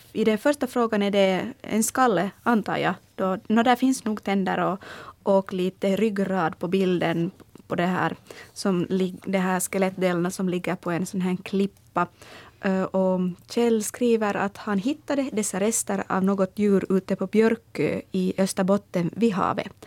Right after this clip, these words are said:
Har inte klarat av att identifiera djuret. Skallen och underkäken är cirka femton centimeter.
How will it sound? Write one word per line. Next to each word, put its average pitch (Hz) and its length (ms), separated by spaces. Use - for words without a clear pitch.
Har - 360
inte 302 240
klarat 190 480
av 185 260
att 185 100
identifiera 185 680
djuret. 190 500
Skallen 240 720
och 214 240
underkäken 185 680
är 180 60
cirka 208 440
femton 196 680
centimeter. - 1040